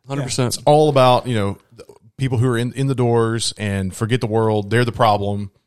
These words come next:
Speaker 2: kind of
Speaker 1: I,
Speaker 2: thing.
Speaker 1: I, the
Speaker 2: Yeah.
Speaker 1: way I, the way I like to say this, if, if you're talking using insider outsider language,
Speaker 2: Yeah.
Speaker 1: all right,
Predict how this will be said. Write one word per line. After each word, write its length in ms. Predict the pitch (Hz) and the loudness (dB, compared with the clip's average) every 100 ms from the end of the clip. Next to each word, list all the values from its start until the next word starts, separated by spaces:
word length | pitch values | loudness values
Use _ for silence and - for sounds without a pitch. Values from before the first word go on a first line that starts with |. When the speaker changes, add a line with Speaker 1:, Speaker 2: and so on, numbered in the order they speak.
| _ _ | _ _
Speaker 2:
kind 100 | 101 | -8
of 80 | 90 | -2
Speaker 1:
I, 100 | 170 | -2
Speaker 2:
thing. 100 | 180 | 0
Speaker 1:
I, 80 | 156 | 0
the 100 | 170 | 4
Speaker 2:
Yeah. 60 | 175 | 4
Speaker 1:
way 120 | 208 | 6
I, 80 | 196 | 4
the 120 | 156 | 2
way 140 | 175 180 | 2 4
I 80 | |
like 220 | 160 135 135 | 2 0 -2
to 60 | |
say 220 | - 131 | -4 -2
this, 300 | 120 113 - - | 0 -2 -6 -6
if, 200 | 131 - | -8 -6
if 140 | 127 | -6
you're 100 | 143 | -4
talking 400 | 156 180 175 139 | 0 0 0 -2
using 320 | 113 165 151 107 | -2 -2 -4 -4
insider 480 | 127 127 117 101 | -4 -2 -2 -2
outsider 440 | 107 - 110 95 92 | -4 -4 -6 -6 -8
language, 440 | 80 64 57 - 92 | -10 -12 -14 -12 -10
Speaker 2:
Yeah. 80 | - | -8
Speaker 1:
all 160 | 90 | -8
right, 120 | 92 | -8